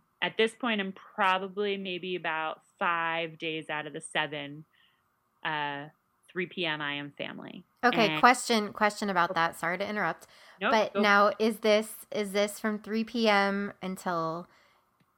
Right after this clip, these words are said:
Speaker 2: their bedtime or three P M until your bedtime?
Speaker 1: I was just gonna say
Speaker 2: <laughs>
Speaker 1: that, but, um, well, their bedtime is my bedtime.
Speaker 2: Oh,
Speaker 1: Um,
Speaker 2: okay.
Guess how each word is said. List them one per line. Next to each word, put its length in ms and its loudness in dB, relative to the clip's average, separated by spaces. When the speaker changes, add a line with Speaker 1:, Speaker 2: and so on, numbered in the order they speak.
Speaker 2:
their 240 4
bedtime 580 4
or 120 -2
three 260 -6
P 140 -6
M 120 -2
until 260 -6
your 300 0
bedtime? 480 -4
Speaker 1:
I 120 2
was 160 -4
just 240 -2
gonna 200 0
say 280 4
Speaker 2:
<laughs> 520 4
Speaker 1:
that, 100 -2
but, 160 -6
um, 380 -2
well, 300 2
their 180 -2
bedtime 500 -2
is 180 -6
my 140 -4
bedtime. 680 -4
Speaker 2:
Oh, 60 0
Speaker 1:
Um, 40 6
Speaker 2:
okay. 340 0